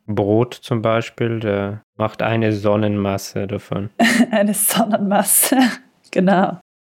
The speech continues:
Speaker 2: Der Durchmesser von so einer Galaxie kann mehrere hunderttausend Lichtjahre betragen.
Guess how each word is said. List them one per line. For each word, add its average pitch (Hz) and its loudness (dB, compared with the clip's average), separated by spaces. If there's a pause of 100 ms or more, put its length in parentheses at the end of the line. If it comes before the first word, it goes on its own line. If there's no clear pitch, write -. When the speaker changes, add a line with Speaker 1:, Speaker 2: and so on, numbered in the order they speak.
(920)
Speaker 2:
Der 208 6
Durchmesser 226 4
von 214 2
so 214 2
einer 202 4
Galaxie 196 0
kann 202 2
mehrere 196 4
hunderttausend 202 2
Lichtjahre - 0
betragen. - -2